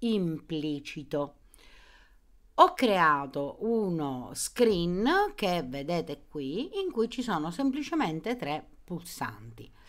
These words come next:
Cliccando sul mio primo pulsante desidero che mi si apra un'app, eh,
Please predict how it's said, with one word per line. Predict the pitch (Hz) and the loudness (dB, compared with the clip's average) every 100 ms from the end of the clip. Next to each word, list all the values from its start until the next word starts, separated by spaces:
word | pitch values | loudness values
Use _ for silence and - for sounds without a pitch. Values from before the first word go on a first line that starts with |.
| - - - - - - - - - - - | -20 -20 -20 -20 -20 -20 -20 -20 -20 -20 -2
Cliccando | 262 269 269 - 254 220 180 175 160 139 - | 6 6 6 6 8 8 4 0 -2 -4 -8
sul | - - 277 226 | -8 0 4 4
mio | 180 170 160 | 2 0 0
primo | 214 226 208 156 131 | -2 0 0 0 -4
pulsante | 151 160 - 175 156 135 139 131 127 - - | -8 -8 -2 4 4 2 -6 -12 -16 -16 -14
desidero | 202 277 277 269 220 165 151 | -2 -2 -2 -4 -4 -4 -4
che | 202 | -4
mi | 208 185 | -2 -2
si | 175 190 175 | -4 -4 -2
apra | 165 147 151 135 135 - - - - | -2 -2 -6 -8 -10 -16 -20 -20 -12
un'app, | - 285 220 185 170 - - - 165 151 - - - - - | 0 2 6 6 4 2 -18 -8 -2 -2 -4 -18 -18 -18 -10
eh, | 160 151 147 | -6 -4 -4